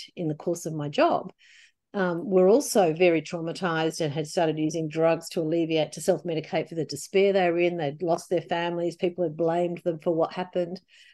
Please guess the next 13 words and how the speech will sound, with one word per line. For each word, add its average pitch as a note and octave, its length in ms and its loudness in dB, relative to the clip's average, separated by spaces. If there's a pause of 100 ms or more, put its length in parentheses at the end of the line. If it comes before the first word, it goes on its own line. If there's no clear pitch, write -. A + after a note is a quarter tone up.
(140)
And G#3+ 100 2
they G#3+ 100 4
just A#3 300 0
sort A3 160 4
of D#3+ 100 -4
disappeared, G#3 640 2
and F3 100 0
their E3+ 80 -2
lives G3 380 0
were F#3 100 0
very, G#3 300 2
very F#3 180 2
compromised. F3 720 -6